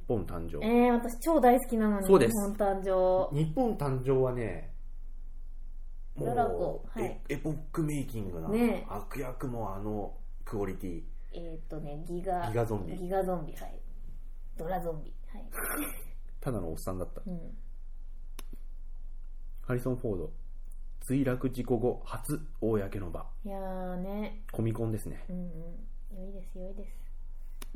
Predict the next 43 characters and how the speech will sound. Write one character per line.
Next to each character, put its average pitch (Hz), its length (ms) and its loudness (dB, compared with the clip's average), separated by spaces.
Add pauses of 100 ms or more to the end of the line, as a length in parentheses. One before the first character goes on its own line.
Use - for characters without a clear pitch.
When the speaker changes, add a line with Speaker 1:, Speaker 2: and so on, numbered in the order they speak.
(260)
Speaker 2:
頑 190 160 -6
張 202 80 -6
っ 196 60 -6
て 214 140 -8
く 214 120 -8
れ。 208 100 -6 (200)
Speaker 1:
ヒ - 160 -2
ュ 139 60 4
ー・ - 20 2
ジ 127 80 0
ャ - 40 -2
ッ - 40 -6
ク - 120 -4
マ 82 60 -2
ン、 82 160 -6
最 160 240 2
後 113 100 -2
の 92 100 0
ウ 117 140 0
ル 117 80 4
ヴ 110 80 2
ァ 113 40 2
リ 113 60 0
ン 107 120 -2
映 110 160 0
画 98 80 -2
を 90 80 -2
傑 113 160 -2 (140)
作 135 200 -2
に 131 120 2
す 123 100 -2
る 113 100 0
と - 120 -4
宣 90 260 -4
言。 85 180 -6 (220)
Speaker 2:
良 202 80 -6
い 190 40 -6 (120)
で 208 100 -6
す、 220 120 -6
良 214 100 -4
い 214 60 -4
で 220 120 -4
す。 - 240 -6